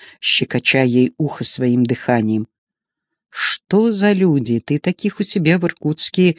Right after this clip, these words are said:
не видела?» «У нас все под особенными именами. Каждый сам себе выдумывает.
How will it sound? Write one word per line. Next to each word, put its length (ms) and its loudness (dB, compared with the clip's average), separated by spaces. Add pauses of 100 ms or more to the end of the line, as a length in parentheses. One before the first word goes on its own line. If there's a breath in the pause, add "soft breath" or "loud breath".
(340 loud breath)
не 160 8
видела?» 480 0 (1400)
«У 140 0
нас 200 0
все 460 -2
под 220 -4
особенными 840 0
именами. 680 -2 (520 soft breath)
Каждый 440 2
сам 320 -4
себе 360 -2
выдумывает. 720 -2